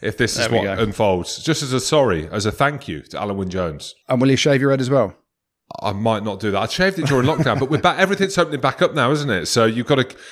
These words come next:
Speaker 1: get back on brand. That's what people want. And if I head out to Majorca or Menorca with all the chavs, "Calm down, calm down,"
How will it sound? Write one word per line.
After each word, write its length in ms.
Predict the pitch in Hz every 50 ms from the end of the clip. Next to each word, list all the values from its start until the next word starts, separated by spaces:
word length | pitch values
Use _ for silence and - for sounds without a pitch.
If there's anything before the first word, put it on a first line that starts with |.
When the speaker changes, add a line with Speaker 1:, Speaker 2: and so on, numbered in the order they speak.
| - - -
Speaker 1:
get 220 | - 175 139 -
back 240 | - 165 147 - -
on 160 | 143 127 120
brand. 520 | 107 135 151 156 143 107 85 78 76 - - _ _ _ _
That's 220 | - 147 151 -
what 100 | 151 -
people 320 | - - 139 135 - 123 120
want. 240 | 127 139 127 113 113
And 80 | 123
if 100 | 131 -
I 140 | 160 160 156
head 160 | 151 139 131 127
out 180 | - 139 139 127
to 80 | - -
Majorca 440 | 123 131 135 139 139 135 135 - 117
or 80 | 113
Menorca 440 | 110 113 117 123 127 131 127 - 110
with 120 | 101 104 110
all 160 | 110 110 104
the 280 | 107 107 104 101 98 - - - - - _
chavs, 320 | - - 135 107 92 92 -
"Calm 220 | - 202 202 175
down, 180 | 151 147 143 147
calm 240 | 147 156 160 156 151
down," 240 | 147 120 110 117